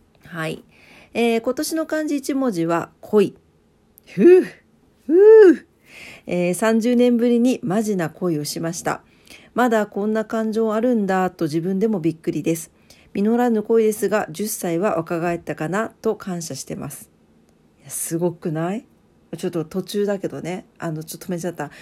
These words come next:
続きますね。はい。えー、さて、来年の目標ですが、漢字一文字で表現すると、実る。果実の実ですね。です。えー、仕事、趣味が実りある何か形を示したいと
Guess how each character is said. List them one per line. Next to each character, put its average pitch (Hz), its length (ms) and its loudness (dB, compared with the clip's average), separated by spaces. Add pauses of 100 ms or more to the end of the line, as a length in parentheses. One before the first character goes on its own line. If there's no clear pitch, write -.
(140)
続 170 220 -10
き 170 80 -8
ま 175 80 -6
す - 100 -14
ね。 202 220 -8 (340)
は 180 160 -2
い。 165 140 -4
え 190 220 0
ー、 - 20 -4
さ 285 180 -8
て、 233 220 2
来 214 180 0
年 277 140 -2
の 277 80 -2
目 269 200 -6
標 269 200 -4
で 285 100 -4
す 214 160 -6
が、 196 200 -4
漢 220 220 -6
字 220 120 -4
一 226 160 -8
文 240 160 -2
字 196 180 -4
で 185 100 -10
表 185 280 -4
現 185 120 -8
す - 80 -10
る 170 140 -8
と、 233 320 0 (400)
実 190 320 2
る。 196 220 -2 (640)
果 262 160 -6
実 214 280 -10
の - 120 -12
実 165 280 -10
で - 60 -20
す - 60 -20
ね。 240 220 -8 (320)
で 175 160 -2
す。 - 180 -10 (1300)
え 180 240 -2
ー、 - 20 -2
仕 240 200 -4
事、 247 420 2
趣 - 260 -8
味 208 140 -2
が 165 100 -2
実 175 220 -4
り 208 100 -4
あ 208 80 -4
る 202 140 -4
何 214 220 -4
か 208 120 -6
形 185 400 -8
を 180 60 -4
示 180 280 -10
し - 60 -10
た 185 140 -8
い 185 80 -10
と - 260 -6